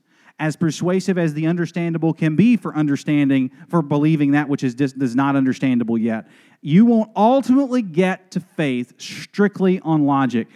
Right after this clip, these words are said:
Nicodemus is not wrong. You will get to faith because the Spirit has opened the eyes of your heart that you might behold wonderful things, glorious things, which is our third point this morning,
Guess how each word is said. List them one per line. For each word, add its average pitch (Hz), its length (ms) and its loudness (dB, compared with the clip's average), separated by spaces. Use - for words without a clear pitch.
Nicodemus 214 680 4
is 180 260 0
not 175 260 0
wrong. 143 400 2
You 180 160 6
will 240 120 2
get 202 240 -2
to 165 80 -2
faith 147 420 -2
because 156 300 0
the 156 100 2
Spirit 233 480 2
has 165 280 -2
opened 247 460 4
the 208 100 0
eyes 196 400 0
of 190 140 2
your 160 200 0
heart 190 360 -2
that 160 160 -2
you 185 80 4
might 180 200 2
behold 220 640 0
wonderful 202 720 2
things, 151 640 -4
glorious 240 840 4
things, 139 420 -2
which 131 120 -2
is 135 120 -4
our 151 140 -2
third 175 300 -2
point 165 300 -4
this 143 160 -14
morning, 156 360 -2